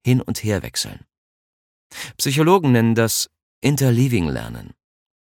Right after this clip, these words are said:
verschachteltes Lernen, und es funktioniert in den unterschiedlichsten Bereichen, von Mathematik bis Malerei, vor allem wenn die Fähigkeiten, an denen gearbeitet wird, sich ähneln und komplex sind. Sogar kleine Variationen,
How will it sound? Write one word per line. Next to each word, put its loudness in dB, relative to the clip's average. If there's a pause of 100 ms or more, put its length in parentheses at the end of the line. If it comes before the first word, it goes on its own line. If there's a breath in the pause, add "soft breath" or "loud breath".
(160)
verschachteltes -4
Lernen, -6 (600 soft breath)
und 0
es -4
funktioniert 0
in 0
den 2
unterschiedlichsten -4
Bereichen, -4 (560)
von 2
Mathematik -2 (120)
bis -4
Malerei, -4 (720 soft breath)
vor 2
allem 4
wenn -2
die 2
Fähigkeiten, 0
an -2
denen 0
gearbeitet -4
wird, -4
sich -6
ähneln 0
und -8
komplex -4
sind. -12 (880)
Sogar 0
kleine -2
Variationen, -2